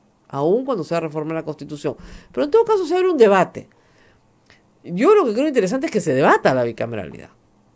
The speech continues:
y que el país entero opine y le parezca bien o mal. Hay el argumento que es muy caro. Yo creo que más caro es lo que tenemos ahora. A veces, de verdad, les digo que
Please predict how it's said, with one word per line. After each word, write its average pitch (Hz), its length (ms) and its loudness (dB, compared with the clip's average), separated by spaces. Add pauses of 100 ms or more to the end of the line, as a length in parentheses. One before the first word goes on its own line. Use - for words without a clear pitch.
(300)
y 151 100 -6
que 143 120 -4
el 135 80 -2
país 147 260 -4
entero 262 420 -4
opine 277 520 -2 (720)
y 135 240 -4
le 139 100 0
parezca 196 460 -2
bien 226 340 0
o 214 60 -2
mal. 269 400 -2 (720)
Hay 311 320 4
el 277 80 4
argumento 190 420 2
que 160 100 -4
es 160 60 -2
muy 214 160 0
caro. 247 460 0 (260)
Yo 165 160 -4
creo 208 160 0
que 175 100 -2
más 214 220 -2
caro 269 220 0
es 233 60 4
lo 175 100 2
que 135 80 -2
tenemos 151 400 -6
ahora. 202 420 0 (800)
A 139 120 -2
veces, 208 360 0
de 151 100 -2
verdad, 156 340 -2
les 170 140 -2
digo 208 220 2
que 135 200 -6